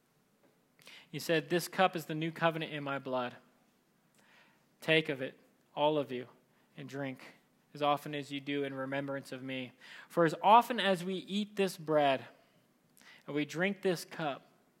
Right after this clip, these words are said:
we proclaim his death until he comes again." You are invited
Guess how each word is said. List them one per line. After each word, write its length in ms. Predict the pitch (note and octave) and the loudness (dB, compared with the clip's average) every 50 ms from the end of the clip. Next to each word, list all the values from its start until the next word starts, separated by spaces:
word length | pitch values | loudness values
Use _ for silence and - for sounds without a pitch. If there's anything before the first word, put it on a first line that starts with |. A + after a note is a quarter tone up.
| _ _ _ - - _ _ _ - | _ _ _ -20 -20 _ _ _ -6
we 200 | D#3+ F3+ G3+ G#3+ | -4 -2 -2 -2
proclaim 600 | G#3 - - F#3+ F3 - - - F3+ F3 F3 E3 | -4 -4 -4 -4 -4 -4 -6 -6 -4 -4 -4 -4
his 200 | D#3 D#3+ D#3+ D3 | -6 -6 -8 -8
death 440 | C#3+ D3 C#3 B2+ A#2+ - - - - - _ _ _ - _ - _ _ _ | -4 -2 -2 -2 -4 -8 -14 -18 -20 -20 _ _ _ -20 _ -20 _ _ _
until 340 | E3+ C#3+ - - D#3+ D#3+ D#3+ | -14 -14 -10 -8 -6 -4 -4
he 80 | D3+ D3 | -6 -6
comes 340 | - - D3 D3 C#3+ C3+ | -8 -10 -12 -12 -12 -14
again." 400 | C#3+ C#3 - C3 B2+ C3 C3 B2+ B2 - _ _ _ _ _ - - - - _ _ | -12 -10 -10 -10 -8 -10 -12 -14 -18 -20 _ _ _ _ _ -20 -20 -20 -20 _ _
You 280 | D3 C#3+ F3+ G#3+ A#3+ | -6 -2 0 2 4
are 140 | B3 A#3 A3+ | 4 4 4
invited 640 | G3+ E3+ D3+ C#3 B2+ C#3 C3+ C#3 C#3 C3+ B2+ A#2+ A2+ | 4 2 0 2 4 6 6 6 4 2 -2 -4 -6